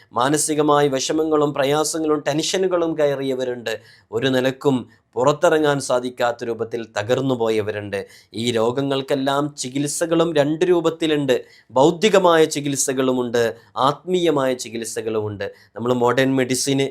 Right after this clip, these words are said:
ഇംഗ്ലീഷ് മെഡിസിൻസ് ഉപയോഗിക്കുന്നു, യുനാനി ഉപയോഗിക്കുന്നു, ആയുർവേദം ഉപയോഗിക്കുന്നു. ഇങ്ങനെ ഒരുപാട്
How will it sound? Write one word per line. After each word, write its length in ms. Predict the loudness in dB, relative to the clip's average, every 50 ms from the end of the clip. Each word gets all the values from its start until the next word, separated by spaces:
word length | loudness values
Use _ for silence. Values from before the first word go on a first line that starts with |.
| -6 -12 _ _ -8
ഇംഗ്ലീഷ് 440 | -6 -2 2 2 2 2 2 0 -2
മെഡിസിൻസ് 480 | 0 0 0 -2 -2 -2 -2 -2 -2
ഉപയോഗിക്കുന്നു, 800 | -4 -2 0 0 2 0 0 -2 -4 -4 -2 0 0 -2 -2 -4 -8 _ _ -10
യുനാനി 440 | -4 -2 0 2 2 2 2 2 2
ഉപയോഗിക്കുന്നു, 840 | 2 2 2 2 2 0 0 -4 -4 -2 -2 0 2 2 0 0 -4 -10 _ _ -2
ആയുർവേദം 680 | 0 2 2 2 2 2 4 4 4 4 4 2 0 0
ഉപയോഗിക്കുന്നു. 840 | 0 0 0 0 0 0 -2 -4 -6 -4 -4 -2 0 0 0 -2 -4 -10 _ _ -6
ഇങ്ങനെ 220 | -2 0 2 4
ഒരുപാട് 680 | 4 4 4 4 4 6 6 6 6 6 6 4 4